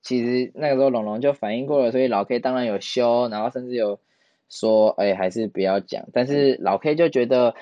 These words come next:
这个是 comedy，这个是节目，他们本来就是绝对是要走心嘛，那怎么可以不讲呢？所以老 K 就脱稿，就讲了，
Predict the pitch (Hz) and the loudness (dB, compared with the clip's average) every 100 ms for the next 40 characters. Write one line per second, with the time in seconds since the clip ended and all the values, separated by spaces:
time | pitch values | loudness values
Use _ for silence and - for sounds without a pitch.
0 | - _ - 135 120 143 143 131 - _ | -14 _ 2 4 2 2 0 0 -4 _
1 | - 139 139 113 98 85 120 127 113 127 | -2 0 2 0 -4 -2 0 0 0 0
2 | 123 113 - _ - 104 98 107 117 107 | 0 -2 -6 _ -4 -2 -2 -2 -4 -4
3 | 98 120 123 117 101 92 - 90 87 92 | -2 0 2 2 0 -4 -2 0 2 2
4 | 117 113 123 113 - - 104 104 127 117 | 0 2 2 2 0 0 2 6 4 4
5 | 127 117 117 - 92 87 - 104 104 92 | 4 4 4 2 0 0 -4 -2 -2 -2
6 | - _ - _ 120 117 - 98 98 101 | -6 _ -20 _ -2 -2 0 -4 -4 -2
7 | 113 107 131 110 98 98 98 117 113 95 | -2 -2 -2 -2 -2 -2 0 0 2 2
8 | 95 131 127 135 135 131 120 - - 131 | 0 2 2 4 4 4 2 -2 2 2
9 | 131 107 90 85 120 107 _ - 95 98 | 2 0 0 -2 -4 -6 _ -4 -2 -4
10 | 90 | -4